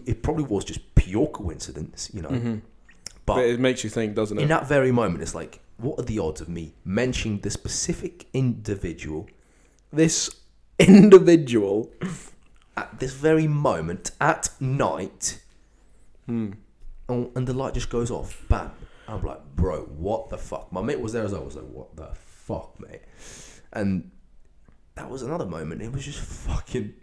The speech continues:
Speaker 1: and you know what my uncle used to do to completely add to the situation? He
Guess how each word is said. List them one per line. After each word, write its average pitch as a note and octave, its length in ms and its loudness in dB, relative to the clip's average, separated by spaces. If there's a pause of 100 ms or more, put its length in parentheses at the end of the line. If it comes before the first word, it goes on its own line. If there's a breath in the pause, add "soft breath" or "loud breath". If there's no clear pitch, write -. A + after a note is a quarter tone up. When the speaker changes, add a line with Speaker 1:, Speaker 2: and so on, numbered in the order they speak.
Speaker 1:
and C3+ 220 -2
you D#3+ 60 2
know F#3+ 120 2
what D#3 340 -4 (300 soft breath)
my A#2 280 0 (200)
uncle A#2+ 320 0
used F2 200 -8
to D#2+ 80 -10
do D#2 420 -8
to - 160 0 (140)
completely A2+ 640 -2
add G#2+ 320 4
to - 80 -6
the G#2 80 -2
situation? G#2 600 -2
He B2 100 -2